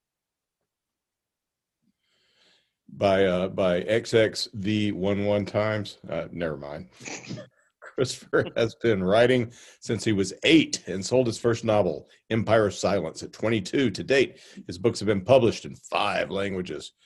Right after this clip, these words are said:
Christopher lives in Raleigh, North Carolina, with his wife, Jenna,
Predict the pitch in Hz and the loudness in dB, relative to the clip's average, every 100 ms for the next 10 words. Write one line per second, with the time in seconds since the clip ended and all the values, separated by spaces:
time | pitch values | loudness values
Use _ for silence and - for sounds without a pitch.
0 | _ _ _ _ _ - 107 - 113 113 | _ _ _ _ _ -10 -8 0 4 4
1 | 107 101 95 101 123 123 117 117 117 110 | 4 2 4 6 6 6 2 4 4 6
2 | 113 104 92 90 104 101 95 - 92 113 | 4 2 0 -2 2 2 2 -2 -2 -2
3 | 85 | -4